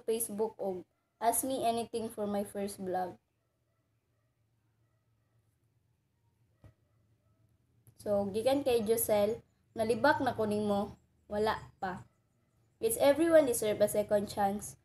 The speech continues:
Oo. "Virgin pa ka? Ha, ha, ha, ha." Oo. "Are you scared of insects?" Oo.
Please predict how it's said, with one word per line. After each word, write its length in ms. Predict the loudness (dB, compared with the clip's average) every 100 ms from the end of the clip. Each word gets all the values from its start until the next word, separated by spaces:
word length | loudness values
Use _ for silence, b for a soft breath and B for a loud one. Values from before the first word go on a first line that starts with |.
| _ _ 2
Oo. 560 | 4 4 0 -2 -2 -10 _ _ _ _ _ 4
"Virgin 400 | 6 6 2 2
pa 160 | 0
ka? 160 | 2 0
Ha, 400 | -2 0 0 0
ha, 240 | 0 0 0
ha, 160 | -2 -2
ha." 140 | -4 -10 -12 _
Oo. 560 | 0 2 6 6 6 -2 _ _ _ _ _ _ _ _ _ _ _ _ _ _ _ _ _ _ _ _ _ _ _ -2
"Are 160 | 0 2
you 80 |
scared 480 | 0 0 2 2 2
of 160 | -4 -4
insects?" 640 | -8 -4 -4 -4 -8 -18 -20 _ _ _ _ _ _ _ _ 2
Oo. 480 | 4 4 0 -10